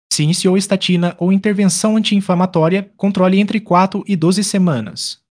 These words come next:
Marcar exames e consultas considerando jejum, medicação e metas. Agende exames pela manhã, ao fim do seu jejum, e leve lista de remédios com horários de tomada.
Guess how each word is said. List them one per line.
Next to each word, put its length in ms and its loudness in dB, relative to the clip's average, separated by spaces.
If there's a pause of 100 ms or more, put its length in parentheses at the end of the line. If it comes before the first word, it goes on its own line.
(180)
Marcar 340 -2
exames 500 -4
e 80 -10
consultas 580 -6
considerando 680 -4
jejum, 380 -4 (220)
medicação 760 -4
e 80 -4
metas. 360 -4
Agende 360 0
exames 380 -2
pela 240 -2
manhã, 420 0
ao 100 -2
fim 200 -6
do 100 -2
seu 180 -4
jejum, 360 -4 (120)
e 80 -6
leve 220 -2
lista 300 -6
de 100 -8
remédios 500 -4
com 180 -4
horários 380 -2
de 140 -8
tomada. 640 -8